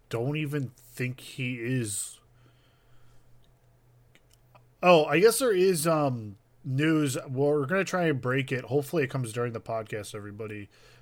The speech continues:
The, uh, Matthew Tkachuk had a meeting with, um, player safety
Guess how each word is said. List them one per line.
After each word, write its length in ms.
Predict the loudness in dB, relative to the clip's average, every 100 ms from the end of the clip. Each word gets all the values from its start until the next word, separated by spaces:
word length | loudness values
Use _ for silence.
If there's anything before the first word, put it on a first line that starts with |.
| -14
The, 240 | -4 0 2
uh, 280 | 2 0
Matthew 600 | -2 -6 -2 0 0 -4
Tkachuk 640 | -4 -8 -6 -4 -4 -6 -20 _ -20 -20 _ _ _ _ -2
had 160 | 0
a 40 | 0
meeting 480 | -2 -2 -2 -4
with, 400 | -8 -8 -12 -20 _ _ _ _ -20 -20 -20 -20 -20 -20 -12
um, 600 | -8 -6 -6 -8 -10 -14
player 360 | -4 0 0 -2
safety 680 | -4 -4 -4 -4 -4 -6